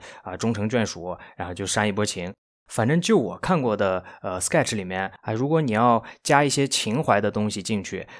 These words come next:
你一定是要有一个解构，达到喜剧效果的。但是某某某已经两次，啊，纯加情怀，只是为了感动人了。上一次就是，呃，小虎队那个演唱会。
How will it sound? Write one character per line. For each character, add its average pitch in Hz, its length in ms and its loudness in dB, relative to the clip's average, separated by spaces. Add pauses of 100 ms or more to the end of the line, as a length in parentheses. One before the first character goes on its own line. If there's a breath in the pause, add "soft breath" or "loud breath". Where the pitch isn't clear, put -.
(120)
你 104 140 -4
一 127 80 0
定 151 160 0
是 127 180 0
要 120 260 6 (160 loud breath)
有 98 100 -6
一 104 80 -4
个 139 100 -2
解 - 300 -2
构， 170 420 4
达 104 140 0
到 151 100 2
喜 - 240 -2
剧 139 100 -6
效 147 200 4
果 104 180 -4
的。 - 180 -10 (200 loud breath)
但 139 100 0
是 120 80 0
某 123 160 4
某 170 100 4
某 98 320 2 (140 loud breath)
已 113 100 -8
经 151 240 0
两 95 280 0
次， - 380 -2 (100)
啊， 113 100 -4
纯 - 240 0
加 156 160 6
情 113 220 -2
怀， 90 160 -4
只 95 160 -10
是 143 100 -4
为 147 140 4
了 110 80 6
感 87 180 -4
动 104 160 0
人 85 140 -4
了。 87 180 -6
上 113 240 -2
一 101 40 -4
次 - 160 -6
就 110 120 -6
是， 92 240 -4 (180 loud breath)
呃， 104 80 -6
小 101 200 -2
虎 104 100 -4
队 113 140 2
那 107 100 4
个 98 80 2
演 90 160 -4
唱 123 160 0
会。 - 220 0